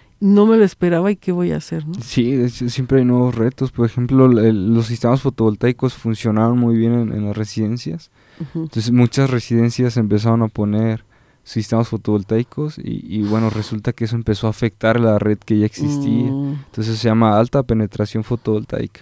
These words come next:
Speaker 1: Ujú.
Speaker 2: Entonces, ya hay un nuevo reto, ¿no? Ahora, ¿cómo lo voy a solucionar? Ahora hay mucha energía, hay más energía de la que se consume y eso
Speaker 1: Ujú.
Speaker 2: afecta a la red. Entonces, la red no estaba preparada. Co-,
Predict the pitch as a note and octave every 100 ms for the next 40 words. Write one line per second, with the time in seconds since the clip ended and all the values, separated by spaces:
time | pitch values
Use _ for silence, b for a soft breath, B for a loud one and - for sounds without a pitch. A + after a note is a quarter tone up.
0 | - E3+ C#3 E3 E3 A#2+ A2 A2 A#2 B2
1 | B2 A#2 A2 - - - A#2 A2 A2 G#2+
2 | A2+ A2 G#2 G#2 A2 A2 G#2+ G#2+ A2 A2
3 | A2+ A#2+ B2 A#2 A#2+ D#3 - A#2+ G#2 -
4 | A#2 A#2 A#2 A#2 B2 A2 - A2+ A2+ A2
5 | - A2 G2+ - A2 - B2 A#2+ b b
6 | - G#2+ A#2 D3+ C#3+ C#3+ G2+ - A2 G#2+
7 | G#2 - B2 _ b b b b - A2
8 | A2 A2 A2+ A#2 A2+ A2+ G#2+ G#2 G#2+ A2
9 | G#2 A2 G#2+ - -